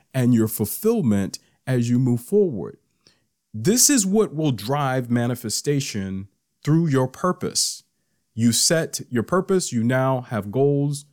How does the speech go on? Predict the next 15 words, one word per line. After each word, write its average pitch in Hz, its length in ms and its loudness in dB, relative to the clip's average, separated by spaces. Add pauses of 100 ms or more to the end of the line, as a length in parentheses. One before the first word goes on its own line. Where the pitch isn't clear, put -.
(120)
you 110 160 0
have 107 560 -2
plans 160 720 0 (260)
that 117 280 0
align 123 520 0
with 117 180 -2
your 104 120 0
goals, 139 640 0 (120)
and 104 340 -2
you 104 140 -4
have 107 160 -10
tasks 120 400 -6
that 104 160 -6
help 120 280 -6
you 101 280 0